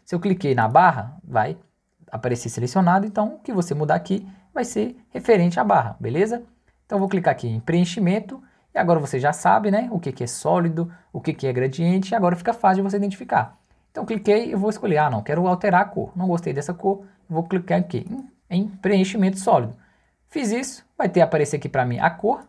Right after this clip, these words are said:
você já conhece, né? Então tá vendo que as edições são, é, bem dizer, parecidas?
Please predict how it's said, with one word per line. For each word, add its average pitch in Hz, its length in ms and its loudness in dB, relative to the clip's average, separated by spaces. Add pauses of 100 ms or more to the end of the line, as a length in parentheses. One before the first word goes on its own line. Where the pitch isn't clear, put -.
você 170 180 -6
já 127 140 -2
conhece, 202 420 -2
né? 240 180 0
Então 151 140 -6
tá 151 100 4
vendo 175 220 2
que 156 80 -2
as 143 60 0
edições 147 380 -2
são, 165 280 2 (300)
é, 131 340 2
bem 170 160 2
dizer, 151 160 0
parecidas? 135 640 -2